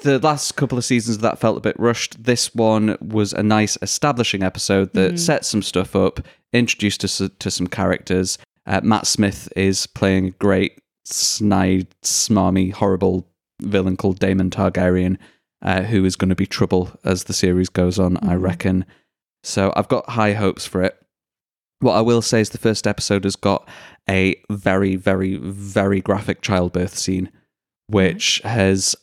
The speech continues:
Speaker 1: generated quite a lot of online discussion, particularly among women who've had traumatic
Speaker 2: Mm-hmm.
Speaker 1: experiences related to that before, kind of going, "This is all still framed within a male perspective,"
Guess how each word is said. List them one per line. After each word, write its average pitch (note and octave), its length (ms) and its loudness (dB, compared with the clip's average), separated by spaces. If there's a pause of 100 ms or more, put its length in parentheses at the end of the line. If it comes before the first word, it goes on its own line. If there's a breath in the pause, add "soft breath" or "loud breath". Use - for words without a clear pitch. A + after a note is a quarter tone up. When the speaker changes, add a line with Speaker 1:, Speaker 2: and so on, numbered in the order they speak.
(540)
Speaker 1:
generated G#2+ 520 0
quite G#2 200 2
a - 20 2
lot G2+ 160 -2
of G2 80 0
online F#2+ 340 2
discussion, F#2+ 520 -2 (760 soft breath)
particularly G2+ 720 0
among G2+ 280 2
women G2 220 4
who've G2+ 280 0
had G2 420 0 (160)
traumatic G2 720 -2 (260)
Speaker 2:
Mm-hmm. F3 200 -2
Speaker 1:
experiences F#2+ 760 0
related F#2+ 400 0
to - 100 -12
that F2 200 0
before, F#2 400 0 (520 soft breath)
kind F#2 200 0
of F#2 40 -2
going, F#2 380 2 (800)
"This - 220 -2
is G2+ 120 0
all G2 160 4
still F#2+ 300 0
framed F#2+ 440 0
within F#2 280 0
a G2 60 0
male F#2+ 400 0
perspective," - 840 -4